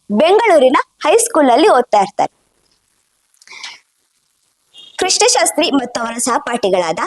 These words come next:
ದಾಸಪ್ಪ, ರಂಗನಾಥ, ರಂಗವಿಠಲ ಎಂಬುವರನ್ನ ಗಾಂಧೀಜಿಯವರ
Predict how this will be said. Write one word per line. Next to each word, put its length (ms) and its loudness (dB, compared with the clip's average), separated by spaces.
ದಾಸಪ್ಪ, 420 -2
ರಂಗನಾಥ, 500 2
ರಂಗವಿಠಲ 500 2
ಎಂಬುವರನ್ನ 540 4
ಗಾಂಧೀಜಿಯವರ 720 2